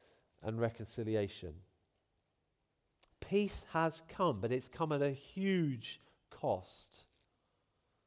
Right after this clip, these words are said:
That the Christ who is supreme over creation entered into it, willingly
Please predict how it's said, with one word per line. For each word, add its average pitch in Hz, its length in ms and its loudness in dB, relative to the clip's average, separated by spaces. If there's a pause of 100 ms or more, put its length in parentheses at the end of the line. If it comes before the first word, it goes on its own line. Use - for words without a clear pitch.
(540)
That 139 140 -2
the 143 60 -4
Christ 208 500 0
who 170 80 4
is 160 100 4
supreme 226 920 -2
over 196 240 4
creation 131 760 -2 (1500)
entered 196 400 2
into 120 320 -2
it, - 400 -12 (1120)
willingly 165 680 6